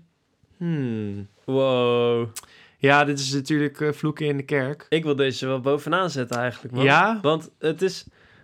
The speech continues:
Speaker 2: het script is zo strak. Het concept is geniaal. Dit is Pixar op zijn best.
Speaker 1: Het is wel, ja, het is wel echt Pixar op zijn best. Dit, dit krijgen we tegenwoordig
Speaker 2: En
Speaker 1: niet meer.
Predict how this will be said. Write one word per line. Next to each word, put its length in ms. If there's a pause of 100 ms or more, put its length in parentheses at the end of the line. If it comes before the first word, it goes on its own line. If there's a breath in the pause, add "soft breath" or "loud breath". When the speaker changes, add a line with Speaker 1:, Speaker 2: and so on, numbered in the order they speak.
Speaker 2:
het 160
script 320
is 160
zo 220
strak. 440
Het 260
concept 580
is 280 (240 soft breath)
geniaal. 880
Dit 160
is 220 (160)
Pixar 520
op 180
zijn 240
best. 420 (680 soft breath)
Speaker 1:
Het 140
is 60
wel, 360 (500)
ja, 180
het 120
is 60
wel 160
echt 140
Pixar 260
op 80
zijn 140
best. 300 (260)
Dit, 220
dit 160
krijgen 320
we 60
tegenwoordig 400
Speaker 2:
En 60
Speaker 1:
niet 80
meer. 300